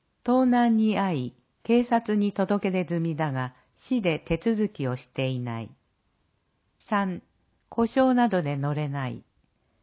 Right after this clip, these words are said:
四、転出転入をしたが、手続きをしていない。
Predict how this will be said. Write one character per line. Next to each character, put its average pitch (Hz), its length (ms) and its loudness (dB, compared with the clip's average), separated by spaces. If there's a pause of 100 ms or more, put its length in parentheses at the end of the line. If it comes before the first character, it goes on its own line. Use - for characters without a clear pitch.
(680)
四、 180 360 -2 (520)
転 262 260 4
出 - 280 -4
転 220 260 2
入 226 340 6
を 202 160 0
し - 160 -14
た 190 140 -2
が、 156 340 -2
手 220 160 -2
続 254 300 -2
き 160 180 -2
を 135 80 0
し - 140 -14
て 151 140 -4
い 139 120 0
な 127 220 -2
い。 101 100 -10